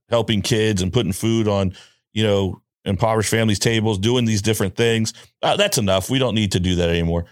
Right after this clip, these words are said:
Well, did, is every hungry kid no longer hungry?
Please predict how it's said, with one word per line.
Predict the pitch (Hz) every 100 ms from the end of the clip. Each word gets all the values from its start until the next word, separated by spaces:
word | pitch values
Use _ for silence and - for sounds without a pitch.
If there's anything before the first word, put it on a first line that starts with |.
| _ _ 117
Well, | 123 - _ _ _ -
did, | 120 - _ _ -
is | 113
every | 143 156
hungry | 139 139 131
kid | 110 147
no | 147
longer | 131 131 120
hungry? | 127 170 285 269